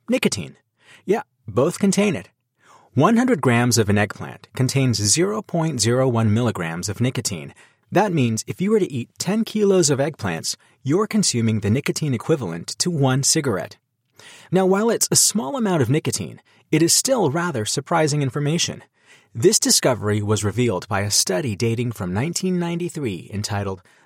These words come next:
The Nicotine Content of Common Vegetables, a study carried out by three doctors by the University of Michigan.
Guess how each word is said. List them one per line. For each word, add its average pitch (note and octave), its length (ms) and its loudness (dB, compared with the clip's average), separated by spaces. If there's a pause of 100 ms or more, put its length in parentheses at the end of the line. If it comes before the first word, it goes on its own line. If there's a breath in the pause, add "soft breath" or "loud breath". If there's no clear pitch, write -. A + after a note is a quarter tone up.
The A2 100 4
Nicotine G3+ 480 2
Content A2+ 480 -2
of - 180 -14
Common A2 400 -2
Vegetables, F2+ 640 -6 (400)
a E3 80 2
study F#3 320 0
carried C3+ 320 -2
out G#2 240 -2
by F2+ 140 -6
three D3+ 220 -4
doctors C3 500 -2
by F#2 160 -6
the F2 80 -8
University G#2+ 600 0
of G2+ 120 -2
Michigan. G#2 460 -4